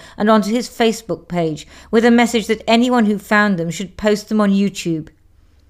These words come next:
And he did something that would seal his fate. He added a message with his phone number and a request for anyone interested in revolution in Libya to call him.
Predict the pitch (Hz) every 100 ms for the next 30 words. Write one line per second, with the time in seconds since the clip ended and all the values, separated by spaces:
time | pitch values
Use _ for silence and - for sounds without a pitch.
0 | - 226 240 277 269 220 240 202 220 -
1 | - 226 202 190 - 190 160 190 - _
2 | _ - - - _ _ - 233 220 247
3 | 240 226 214 - 175 - 185 233 - -
4 | 196 185 175 165 156 160 - _ _ _
5 | - 202 214 226 226 247 214 - - -
6 | 233 247 247 220 220 220 208 202 202 202
7 | 196 202 190 202 190 202 240 175 165 165
8 | 233 - 208 185 170 165 165